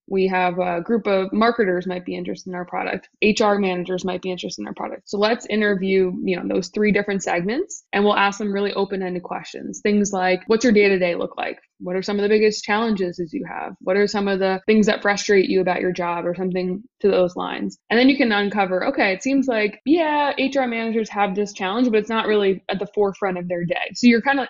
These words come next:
asking them questions where, um, you're not leading anything. You're not like, "Hey, here's a product. Do you like it?" 'Cause then when you ask that question, it leads people to say, "Yeah, okay." They don't wanna hurt your feelings, right? They don't wanna say, uh, "No, I hate it." So you wanna understand, like, is this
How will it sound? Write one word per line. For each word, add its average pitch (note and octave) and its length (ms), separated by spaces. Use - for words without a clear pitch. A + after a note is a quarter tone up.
asking G3+ 340
them F#3+ 140
questions C#4 760
where, G3 640
um, F#3 480
you're G#3+ 160
not A3 360
leading G3 420
anything. F3 380
You're F#3+ 100
not F#3+ 140
like, E3+ 180
"Hey, C#4+ 300
here's A#3+ 240
a B3 40
product. A#3 400
Do G3 60
you F3 80
like D#3+ 240
it?" C4+ 300
'Cause A#3+ 100
then A#3+ 140
when A#3 100
you G#3+ 80
ask G3 220
that F3+ 120
question, G3 400
it F#3 280
leads A3 280
people G#3 260
to G3 80
say, A3+ 180
"Yeah, A4 320
okay." F4 200
They C4 80
don't B3 120
wanna G#3+ 140
hurt A3 140
your G#3 120
feelings, F#3+ 420
right? F#3+ 180
They F#3 120
don't F#3 120
wanna F3+ 200
say, F3+ 420
uh, D#3 140
"No, A3 120
I G3+ 100
hate A3+ 260
it." F3 260
So A3+ 120
you A#3+ 80
wanna A#3+ 160
understand, G3+ 480
like, E3 180
is G#3+ 120
this A#3+ 140